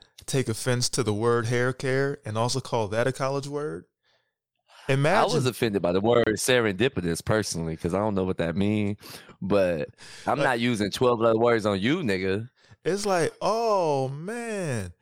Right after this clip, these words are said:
Speaker 1: It's crazy that that just so had happened to happen. What a coinky dink." Serendipitous.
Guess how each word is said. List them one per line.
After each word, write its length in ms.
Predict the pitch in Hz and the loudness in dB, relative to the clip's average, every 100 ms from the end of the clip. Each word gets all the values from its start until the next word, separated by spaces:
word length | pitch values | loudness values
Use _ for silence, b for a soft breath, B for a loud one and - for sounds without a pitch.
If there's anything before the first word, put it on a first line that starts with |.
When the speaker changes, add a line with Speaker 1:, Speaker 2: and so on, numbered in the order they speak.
| b b b | b b b
Speaker 1:
It's 180 | 175 185 | -2 0
crazy 600 | - - 196 208 170 135 | 0 2 4 4 2 -2
that 260 | 117 127 117 | 0 0 2
that 180 | 139 135 | 0 0
just 280 | 139 151 165 | 2 2 2
so 100 | 147 | 2
had 240 | 160 156 | 2 0
happened 380 | 156 160 143 127 | 0 -2 -4 -6
to 140 | 120 | -4
happen. 460 | 113 165 190 147 123 | -2 -2 -2 -4 -4
What 160 | 147 165 | -2 -2
a 80 | 170 | -4
coinky 560 | 170 185 202 165 110 | -8 -8 -8 -10 -8
dink." 360 | 107 104 - - b b b - | -6 -6 -8 -16 b b b -4
Serendipitous. 800 | - 104 95 92 95 98 - | -2 0 -2 -6 -10 -12 -14